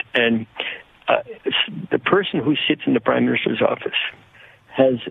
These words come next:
powerful, a very powerful say. And I think the national government can be adjusted to correspond to the interests of Western Canada. And it ne-,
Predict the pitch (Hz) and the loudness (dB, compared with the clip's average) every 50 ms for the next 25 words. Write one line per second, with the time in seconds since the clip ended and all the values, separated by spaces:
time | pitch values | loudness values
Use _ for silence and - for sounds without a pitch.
0 | _ _ _ _ _ _ - - - - 90 85 82 147 - - 139 123 117 - | _ _ _ _ _ _ -10 -6 -2 0 2 2 2 2 0 0 0 2 2 0
1 | - - - 123 - - - - - 95 165 131 - - 135 131 123 - - 123 | -2 -4 -6 -6 -6 -6 0 2 4 4 4 0 2 0 2 2 2 0 -4 -4
2 | 120 - - - - - - - - - _ - - - - - - - - 120 | -2 -2 0 0 0 -2 -2 -6 -8 -12 _ -18 -16 -16 -16 -16 -16 -6 0 2
3 | 131 139 156 147 - 202 202 - _ _ - _ - 339 339 190 156 131 123 - | 4 4 4 2 0 -2 -2 -2 _ _ -20 _ -10 -8 -6 -4 -4 -4 -4 -4
4 | - - 131 139 151 143 - 156 135 117 131 135 120 127 131 123 - 127 120 117 | -4 0 2 4 2 2 0 -2 0 2 0 2 2 0 -2 -2 -2 -2 -2 0
5 | 127 127 117 113 113 - - 131 - - - - - - - - _ _ - - | 2 2 0 0 0 0 0 0 0 0 -4 -6 -10 -10 -10 -16 _ _ -20 -20
6 | - - - _ _ _ _ - - - 160 131 - - 143 135 135 123 - - | -20 -20 -20 _ _ _ _ -4 -4 -2 -2 -2 0 2 2 2 2 0 0 0
7 | 131 127 123 127 123 113 - 120 110 113 127 127 117 - 131 113 - - 120 113 | 0 2 2 2 0 0 0 0 0 2 0 2 0 0 -2 -2 -2 0 2 0
8 | 113 110 - - 113 107 - - 113 107 107 107 101 - - - 123 127 123 - | 0 0 0 -2 -2 -2 0 0 0 0 2 2 0 -2 2 2 2 2 2 2
9 | - 139 135 - 135 131 135 - - 294 311 302 | 2 0 0 0 0 0 0 0 -2 -8 -10 -10